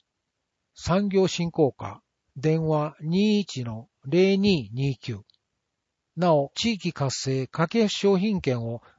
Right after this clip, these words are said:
まだ受け取ってない人は、本人確認書類、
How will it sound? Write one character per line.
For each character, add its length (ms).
ま 160
だ 300
受 240
け 40
取 180
っ 80
て 140
な 160
い 60
人 220
は、 200
本 340
人 220
確 280
認 200
書 160
類、 240